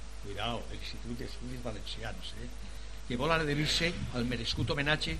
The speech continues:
que el Grup d'Acció Valencianista tributa a la memòria de l'egregi poeta en Josep E. Izquierdo, gran valencianista i gran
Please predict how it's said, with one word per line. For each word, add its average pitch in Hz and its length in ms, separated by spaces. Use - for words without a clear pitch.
que 127 80
el 117 80
Grup 139 180
d'Acció 143 320
Valencianista 143 640
tributa 135 380
a 143 40
la 127 80
memòria 139 460
de 123 80
l'egregi 131 480
poeta 131 340
en 117 160
Josep 135 400
E. 139 80
Izquierdo, 117 480
gran 139 280
valencianista 127 600
i 131 120
gran 127 200